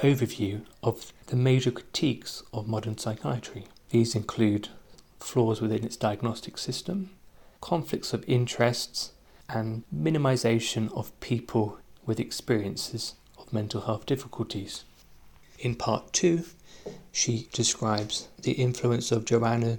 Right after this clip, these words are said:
Moncrieff's drug-centered approach. In this approach,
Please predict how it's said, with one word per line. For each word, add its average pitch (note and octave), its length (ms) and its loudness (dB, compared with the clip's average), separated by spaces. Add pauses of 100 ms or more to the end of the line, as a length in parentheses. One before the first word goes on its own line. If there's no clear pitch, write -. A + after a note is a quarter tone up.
Moncrieff's A#2 680 0 (200)
drug-centered A2+ 680 0
approach. - 580 -6 (560)
In D3 200 0
this C3+ 320 4
approach, - 680 0